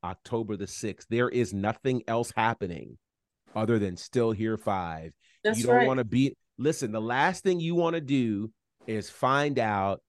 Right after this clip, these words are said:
Speaker 1: from some fan video or from some picture that posts the next day of what happened. I mean, think about it. You could be present for two world title changes.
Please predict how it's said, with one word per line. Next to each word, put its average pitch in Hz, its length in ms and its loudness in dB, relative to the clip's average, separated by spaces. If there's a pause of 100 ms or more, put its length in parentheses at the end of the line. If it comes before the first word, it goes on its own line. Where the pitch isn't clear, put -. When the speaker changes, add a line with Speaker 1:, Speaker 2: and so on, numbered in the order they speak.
(260)
Speaker 1:
from 113 280 -2
some 131 300 -2
fan 135 440 2
video 95 800 -2 (340)
or 120 220 4
from 127 380 2
some 131 320 2
picture 143 420 0
that 117 240 0
posts 117 340 0
the 110 120 -2
next 101 300 -6
day 92 460 -8 (360)
of 113 180 -2
what 107 260 2
happened. 98 560 -10
I 131 120 2
mean, 143 320 2 (320)
think 190 180 0
about 107 280 2
it. - 120 -12 (160)
You 170 140 0
could 143 260 -2
be 147 140 -6
present 127 560 0 (420)
for 117 140 -4
two 175 280 -4
world 147 360 2
title 123 340 0
changes. 95 640 -10